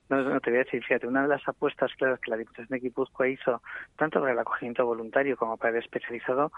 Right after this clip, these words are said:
por ejemplo, es que los dieciocho años no supone el fin de nada. Una familia especializada, cuando la criatura llega a los dieciocho años, se puede prorrogar la intervención con las mismas condiciones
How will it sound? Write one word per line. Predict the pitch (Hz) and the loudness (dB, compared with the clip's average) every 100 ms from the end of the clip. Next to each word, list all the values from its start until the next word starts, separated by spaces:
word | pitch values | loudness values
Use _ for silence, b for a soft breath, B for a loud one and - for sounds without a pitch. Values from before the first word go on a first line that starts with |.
| B B B | B B B
por | - | -4
ejemplo, | 110 123 127 | -2 0 0
es | 127 | 0
que | - 131 - _ - | 0 0 0 _ -4
los | 123 | -2
dieciocho | 123 - 127 - | -2 -2 -4 0
años | 131 131 135 - | -2 0 -2 -4
no | 127 | -6
supone | - 127 127 123 | -2 0 0 -2
el | 107 | -6
fin | - 117 | -8 -6
de | 107 | -6
nada. | 104 107 - B B B _ | -6 -8 -12 B B B _
Una | 196 156 | 0 2
familia | - 147 143 135 | 0 -2 0 -2
especializada, | - 127 - 120 113 165 147 | -2 -6 -2 -4 0 2 2
cuando | 147 127 117 | 0 -6 -6
la | 113 117 | -4 -6
criatura | - 117 120 | -2 -2 0
llega | 131 131 | 0 0
a | |
los | 127 | 0
dieciocho | 135 135 143 - | -4 -2 -4 -2
años, | 143 139 147 - B B B B - | -2 -2 -6 -10 B B B B -4
se | 123 | 0
puede | 139 160 | 2 2
prorrogar | - 120 120 120 117 | 2 0 2 0 0
la | 117 | -2
intervención | 117 117 120 117 - 151 160 | 0 -2 -2 -8 -4 -2 -2
con | 123 | -4
las | 113 | -6
mismas | 123 127 - | -4 -6 -4
condiciones | 127 113 127 120 | -6 -4 -6 -8